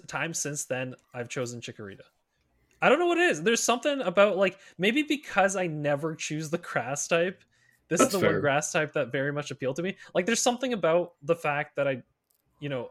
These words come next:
Speaker 1: would choose Charizard or, or, sorry, in the first gen, I would definitely either choose Charmander or Squirtle,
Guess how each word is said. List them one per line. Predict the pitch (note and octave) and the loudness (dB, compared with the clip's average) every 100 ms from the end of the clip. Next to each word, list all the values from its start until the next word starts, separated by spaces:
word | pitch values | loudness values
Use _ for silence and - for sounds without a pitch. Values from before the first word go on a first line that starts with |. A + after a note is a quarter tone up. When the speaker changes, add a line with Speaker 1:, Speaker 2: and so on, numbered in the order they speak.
| _ _ | _ _
Speaker 1:
would | C#3+ C3+ | -10 -4
choose | F3+ D3+ | -4 -4
Charizard | - C3 C#3+ C#3 C3+ B2+ | -4 -4 -2 -2 -2 -4
or, | B2 A#2+ A2 - - | -4 -4 -6 -14 -10
or, | C3+ B2 | -8 -8
sorry, | - C#3+ A2+ - _ _ - | -8 -8 -8 -14 _ _ -12
in | |
the | C3+ | -4
first | E3 E3 | -2 2
gen, | E3+ D3 | 2 0
I | |
would | C3 | 0
definitely | C#3+ D#3 C#3+ | -2 -2 -6
either | C3+ B2+ | -6 -6
choose | - C3 | -8 -10
Charmander | - B2+ C3 B2+ | -8 -6 -6 -6
or | A#2+ | -6
Squirtle, | - C#3+ C3 A#2 | -6 -4 -2 -2